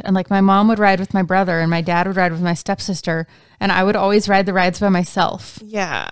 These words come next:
Speaker 2: Okay, I see.
Speaker 1: And I was like, "This sucks. I'm not gonna have an odd number of children."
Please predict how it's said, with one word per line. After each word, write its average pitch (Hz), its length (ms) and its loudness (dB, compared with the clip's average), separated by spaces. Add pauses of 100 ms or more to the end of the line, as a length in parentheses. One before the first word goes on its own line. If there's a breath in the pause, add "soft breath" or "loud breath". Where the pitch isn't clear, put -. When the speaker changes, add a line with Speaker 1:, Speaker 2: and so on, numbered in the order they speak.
(140)
Speaker 2:
Okay, 214 520 -6
I 220 120 -6
see. 226 500 -12 (240)
Speaker 1:
And 202 160 0
I 190 120 2
was 202 100 2
like, 214 140 0
"This 277 240 0
sucks. - 380 -2
I'm 202 120 2
not 214 140 0
gonna 254 120 2
have 254 100 2
an 196 60 0
odd 185 260 4
number 175 240 -2
of 180 100 -4
children." - 460 -4